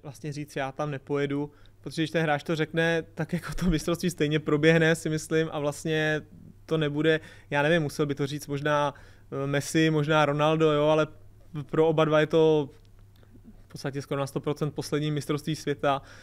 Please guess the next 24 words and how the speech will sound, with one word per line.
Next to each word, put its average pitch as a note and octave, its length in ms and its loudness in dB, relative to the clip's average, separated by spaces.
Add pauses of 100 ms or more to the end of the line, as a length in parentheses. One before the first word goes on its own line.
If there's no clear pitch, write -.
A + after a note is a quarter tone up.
(180)
nebo, D3 440 2
nebo D3+ 200 -2
někdo D#3 240 0
takovej. D#3 440 0
A - 20 -4
myslím D3 280 -6
si, D3 140 -8
že D3+ 280 0 (520)
aby D3 260 -2
nějaká C#3 440 -4
země, C#3+ 320 -4
jako C#3+ 180 -6
se D3+ 140 -8
přesně - 280 -8
v C#3+ 40 -6
Bundeslize C#3 440 -6
protestuje, C#3+ 440 -4
aby C#3 120 -2
najednou C3+ 180 -2
Německo C#3 400 -6
řeklo, C#3+ 280 -4 (320)
že - 140 -16
tam D3+ 180 0
nejede, C#3 400 0